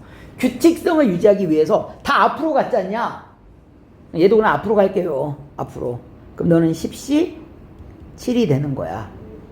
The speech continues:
내가 이걸 왜 이렇게 썼느냐? 봐봐. N C R의 합이지.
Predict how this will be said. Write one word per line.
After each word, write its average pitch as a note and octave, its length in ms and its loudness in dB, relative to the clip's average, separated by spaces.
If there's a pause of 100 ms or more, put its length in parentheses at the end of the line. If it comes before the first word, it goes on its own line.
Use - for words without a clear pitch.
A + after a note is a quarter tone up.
(720)
내가 F#3 200 6
이걸 F3+ 200 6
왜 D3 100 -2
이렇게 E3+ 140 -4
썼느냐? F#3 760 -6
봐봐. D3+ 380 -4
N A3 320 2
C A#3 500 -6
R의 F#3+ 360 0
합이지. C4 600 -6